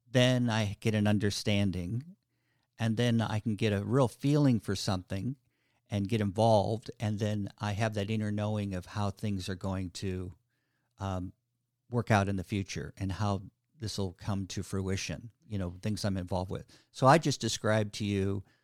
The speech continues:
the way my gift order works, because I, I'm a visionary first, intuitive second, feeling third, and prophetic fourth. And we all have a different gift order.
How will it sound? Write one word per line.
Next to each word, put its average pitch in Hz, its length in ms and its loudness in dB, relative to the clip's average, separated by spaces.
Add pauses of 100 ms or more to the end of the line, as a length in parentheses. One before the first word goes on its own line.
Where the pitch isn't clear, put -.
(200)
the 107 100 -6
way 104 180 0
my 104 240 0
gift 104 300 -4
order 92 220 0
works, 90 340 -6
because 98 400 -4
I, 101 360 0
I'm 101 160 -2
a 95 80 -2
visionary 110 760 2 (840)
first, 101 400 -2 (120)
intuitive 110 580 2
second, 98 480 0 (540)
feeling 113 520 2
third, 98 440 -2 (200)
and 101 220 -2
prophetic 101 640 -2 (220)
fourth. - 440 -4 (1200)
And 98 220 -2
we 110 160 2
all 127 180 8
have 123 240 4
a 120 60 2
different 113 320 0
gift - 260 -2
order. 90 360 -2